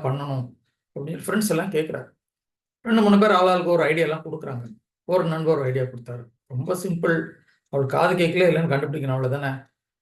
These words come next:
வீட்டுல இருந்துட்டு ஒரு முப்பது அடி தூரத்துல இருந்து அவளை கூப்பிடு. ரெஸ்பாண்ட் பண்ணான்னா முப்பது அடி தூரத்துல அவளுக்கு காது கேக்குது, நல்லா இருக்குன்னு அர்த்தம். அப்படி கேட்கலையா, ஒரு இருபது அடி தூரத்துல இருந்து கூப்பிடு.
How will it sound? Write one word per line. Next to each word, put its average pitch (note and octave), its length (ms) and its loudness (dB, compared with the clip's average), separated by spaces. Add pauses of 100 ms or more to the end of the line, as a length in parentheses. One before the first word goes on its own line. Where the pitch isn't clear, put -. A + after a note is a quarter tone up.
(120)
வீட்டுல F3+ 240 0
இருந்துட்டு D3 380 -2
ஒரு D3+ 140 -6
முப்பது F#3+ 420 2
அடி E3+ 120 0
தூரத்துல G3+ 340 0
இருந்து D#3 200 -4
அவளை C#3 280 -6
கூப்பிடு. D3 400 -10 (920)
ரெஸ்பாண்ட் G#3+ 460 -2
பண்ணான்னா D#3+ 640 -6
முப்பது G#3+ 340 0
அடி F#3+ 100 0
தூரத்துல G3+ 300 -8
அவளுக்கு F3 200 -2
காது D#3+ 280 -4
கேக்குது, D#3+ 480 -8
நல்லா F#3 300 -4
இருக்குன்னு C#3 300 -6
அர்த்தம். - 380 -12 (800)
அப்படி D3+ 320 -8
கேட்கலையா, E3+ 720 -2 (440)
ஒரு G3+ 240 0
இருபது A#3 340 2
அடி G#3 80 6
தூரத்துல G3+ 340 0
இருந்து D3+ 240 -14
கூப்பிடு. - 320 -16